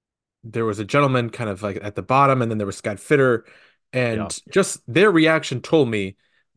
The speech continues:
Speaker 1: that it wasn't kind of, it didn't break any grounds. It
Speaker 2: Yeah.
Speaker 1: just, it, it, it looked like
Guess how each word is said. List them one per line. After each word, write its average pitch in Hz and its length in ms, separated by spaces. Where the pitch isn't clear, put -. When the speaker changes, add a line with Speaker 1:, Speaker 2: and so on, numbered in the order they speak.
Speaker 1:
that 120 360
it 139 220
wasn't 131 720
kind 131 200
of, 104 420
it 160 80
didn't 165 180
break 139 280
any 113 120
grounds. 95 640
It 131 160
Speaker 2:
Yeah. 147 120
Speaker 1:
just, - 140
it, 120 180
it, 127 220
it 131 160
looked 165 320
like - 420